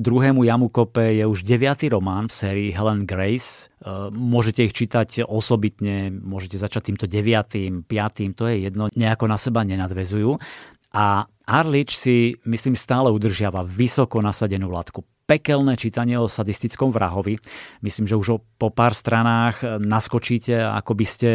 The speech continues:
v Helen stretli takého starého, dobrého priateľa. Ona sama si prešla tvrdými skúsenosťami v osobnom i pracovnom živote. Bola pri naozaj zvrátených prípadoch, no stále je to nesmierne šikovná, húževnatá, odhodlaná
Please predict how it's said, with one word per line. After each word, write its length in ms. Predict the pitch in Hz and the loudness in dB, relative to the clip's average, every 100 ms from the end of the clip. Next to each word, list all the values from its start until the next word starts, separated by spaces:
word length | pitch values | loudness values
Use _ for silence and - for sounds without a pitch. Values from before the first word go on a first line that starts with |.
| 110 | 4
v 40 | 101 | 2
Helen 180 | 139 151 | 2 0
stretli 480 | - 160 - 117 - | 0 -2 0 -4 -4
takého 240 | 101 110 | -4 -4
starého, 540 | 104 - 131 143 131 117 | -4 -2 -2 0 -2 0
dobrého 380 | 113 131 131 135 | 0 0 -2 0
priateľa. 560 | 107 98 - 98 104 - - - - - 107 | 0 0 -2 -2 -2 -4 -16 -18 -20 -6 0
Ona 160 | 117 | 0
sama 320 | - 120 117 95 | 2 2 2 -2
si 160 | 101 | -6
prešla 400 | - 95 - 98 | -6 -6 -4 -4
tvrdými 460 | - 107 101 107 104 | -2 -2 0 0 -2
skúsenosťami 1080 | - 110 - 117 98 - 104 85 85 87 | -2 -4 0 -2 -2 -6 -6 -6 -10 -12
v 120 | - 98 | -10 -6
osobnom 400 | 101 110 104 101 | -2 -2 0 0
i 100 | 101 | 0
pracovnom 400 | 104 - 107 107 | -2 0 0 0
živote. 640 | 92 120 135 - 92 92 - - - - - 92 | 0 2 2 0 -12 -16 -20 -20 -20 -20 -14 -12
Bola 480 | 87 98 98 98 95 | -4 0 2 0 -2
pri 320 | - 104 95 | -4 -4 -2
naozaj 400 | 104 110 113 101 | 0 0 0 0
zvrátených 560 | 90 107 107 117 110 | 0 -2 0 0 0
prípadoch, 540 | - 117 120 135 113 104 | 0 -2 0 0 2 2
no 100 | 120 | 0
stále 480 | - 175 170 151 120 | -2 -2 -2 0 0
je 60 | |
to 180 | - 123 113 - _ | 0 0 0 -2 _
nesmierne 720 | 107 117 - 123 113 113 92 85 - - - _ 101 | -2 0 0 0 2 0 -2 -6 -18 -20 -20 _ -12
šikovná, 1120 | 98 - 131 - 151 120 120 113 107 101 98 | -8 -2 -2 2 2 2 0 0 0 -2 -4
húževnatá, 1120 | 104 92 117 107 127 110 107 - 110 101 98 | -6 0 0 2 0 0 -2 -2 -2 -2 -2
odhodlaná 640 | - 113 104 110 117 120 | -2 -2 0 0 2 2